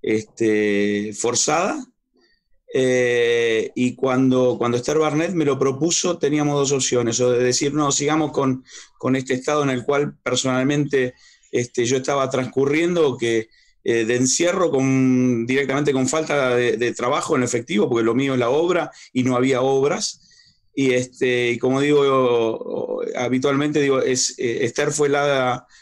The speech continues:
la hada madrina de todo esto, que dijo, Vamos a hacer un proyecto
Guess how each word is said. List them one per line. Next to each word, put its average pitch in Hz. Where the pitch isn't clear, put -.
la 131
hada 143
madrina 143
de 139
todo 147
esto, 156
que 143
dijo, 147
Vamos 160
a 151
hacer 151
un 151
proyecto 151